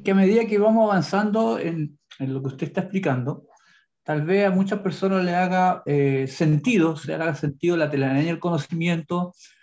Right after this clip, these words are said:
los tópicos, en función de por qué están ahí.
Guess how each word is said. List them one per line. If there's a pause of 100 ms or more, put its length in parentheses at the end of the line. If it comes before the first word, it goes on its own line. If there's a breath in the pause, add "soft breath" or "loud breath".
(180 soft breath)
los
tópicos, (560)
en
función
de
por
qué
están
ahí.